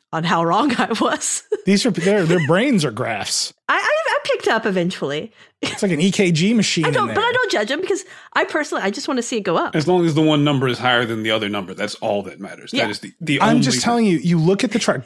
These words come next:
Speaker 2: go on apple dot com slash MacBook Pro fourteen and sixteen. Like,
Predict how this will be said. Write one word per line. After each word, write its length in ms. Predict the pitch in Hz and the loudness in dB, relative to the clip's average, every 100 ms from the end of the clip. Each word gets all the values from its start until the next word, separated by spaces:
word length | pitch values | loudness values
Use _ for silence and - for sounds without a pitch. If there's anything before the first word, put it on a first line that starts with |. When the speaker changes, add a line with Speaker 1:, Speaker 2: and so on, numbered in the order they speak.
| - | -2
Speaker 2:
go 200 | 190 202 | 2 2
on 100 | 185 | 2
apple 220 | 175 202 | 0 0
dot 120 | 196 | 0
com 300 | 175 165 165 | 2 0 2
slash 260 | 165 120 - | 0 -4 -4
MacBook 440 | 139 151 - 156 - - | -4 -4 -4 -4 -6 -6
Pro 560 | 151 147 147 147 151 - _ _ | 0 2 2 2 0 -4 _ _
fourteen 400 | 151 143 156 139 | -4 -2 0 0
and 160 | 135 | -2
sixteen. 320 | - 110 - _ | -4 -8 -12 _
Like, 200 | 117 104 | -18 -18